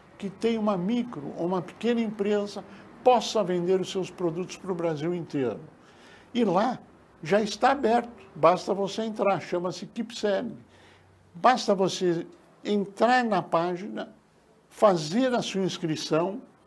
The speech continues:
que é gratuita, e depois você receberá um contato da área comercial, introduzindo métodos, preços, mercado, abrangência, enfim, tudo aquilo, ah,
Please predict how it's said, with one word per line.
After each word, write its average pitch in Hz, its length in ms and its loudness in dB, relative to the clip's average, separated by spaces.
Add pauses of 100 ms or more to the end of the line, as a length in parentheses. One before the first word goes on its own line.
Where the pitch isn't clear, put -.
(300)
que - 100 2
é 131 60 4
gratuita, 139 800 -2 (360)
e 285 100 -4
depois 226 500 -2
você 208 340 -4
receberá 175 680 -2
um 143 140 -4
contato 190 680 -4 (400)
da 143 120 4
área 139 200 0
comercial, 185 800 -2 (240)
introduzindo 160 840 -2
métodos, 185 880 -2 (340)
preços, 185 720 -2 (220)
mercado, 170 880 2 (200)
abrangência, 139 1120 -2
enfim, 196 520 -6
tudo 220 260 -6
aquilo, 208 640 -6 (380)
ah, 175 280 -4